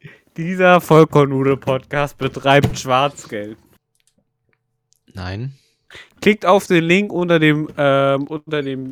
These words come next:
Speaker 1: Vollkornnudelpodcast und dann gelangt ihr zu einer Webseite, wo man Kinder kaufen kann.
Speaker 2: So ein Crafter von V W. Niedrigster
Speaker 1: Ey.
Speaker 2: Preis zuerst. So.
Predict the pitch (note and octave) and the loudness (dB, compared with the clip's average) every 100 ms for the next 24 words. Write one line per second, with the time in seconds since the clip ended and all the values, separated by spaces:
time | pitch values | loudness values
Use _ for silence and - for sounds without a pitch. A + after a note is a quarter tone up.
0 | A#2+ - D3+ C#3 A#2+ A2 G#2+ G#2+ _ B2 | -16 -16 -16 -14 -14 -16 -16 -20 _ -16
1 | C3+ - C3 A#2+ B2 C3 B2+ C3+ C#3+ D3 | -16 -16 -18 -14 -12 -10 -8 -8 -10 -12
2 | C3 B2+ B2+ B2 B2 C3+ - C3+ C3 A#2+ | -12 -14 -14 -12 -12 -14 -14 -14 -14 -18
3 | A#2+ B2 A2+ A#2+ C#3 B2 - G2 G2 G2+ | -18 -18 -18 -18 -16 -16 -16 -20 -20 -20
4 | G2 G2+ G#2+ _ _ _ _ _ _ _ | -20 -20 _ _ _ _ _ _ _ _
5 | _ - - _ _ _ _ _ - - | _ -20 -20 _ _ _ _ _ -16 -10
6 | A#2 A2+ - - A2+ A#2 - - G2+ G2 | -8 -10 -12 -6 -4 -4 -6 -14 -14 -14
7 | G2+ _ _ _ _ A2+ G#2+ - G#2+ G#2 | -18 _ _ _ _ -14 -14 -10 -10 -10
8 | G2+ G2 F#2+ F#2 _ _ _ _ _ _ | -10 -12 -12 -16 _ _ _ _ _ _
9 | _ _ _ _ _ _ _ _ _ - | _ _ _ _ _ _ _ _ _ -20
10 | - _ _ _ _ _ _ _ _ _ | -20 _ _ _ _ _ _ _ _ _
11 | _ _ _ _ _ _ _ - - _ | _ _ _ _ _ _ _ -16 -16 _
12 | - A#2+ B2+ - A#2 - - A2 B2+ A#2+ | -12 -10 -10 -12 -16 -14 -14 -6 -4 -4
13 | A2 - - - - F#2+ F2+ - - - | -6 -12 -14 -16 -14 -14 -14 -16 -20 -16
14 | G2+ F#2+ | -14 -16